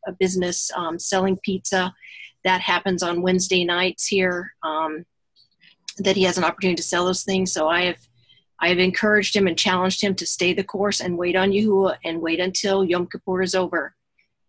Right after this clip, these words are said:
Um, so he's, he seems to be, he seems to be, uh, willing to toe that line. So we're, we're thankful. We're seeing some movement in our son for sure.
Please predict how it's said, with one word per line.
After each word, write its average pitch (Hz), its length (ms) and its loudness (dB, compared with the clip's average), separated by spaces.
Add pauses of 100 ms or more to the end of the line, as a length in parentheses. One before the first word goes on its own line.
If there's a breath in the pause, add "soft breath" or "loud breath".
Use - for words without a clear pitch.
Um, 165 500 -6
so 170 540 -4 (200)
he's, 208 400 2
he 208 160 -4
seems 202 300 2
to 196 100 -2
be, 196 480 0
he 202 140 -10
seems 190 340 -2
to - 100 -2
be, 175 440 -2 (840)
uh, 165 420 0
willing 208 320 6
to 220 120 4
toe 226 260 4
that 208 200 4
line. 202 360 2
So 180 340 0
we're, 214 240 6
we're 262 160 4
thankful. 233 400 2
We're 196 100 4
seeing 202 280 2
some 190 180 2
movement 180 360 2
in 175 100 0
our 165 120 0
son 156 300 -2
for - 160 -12
sure. 147 380 -6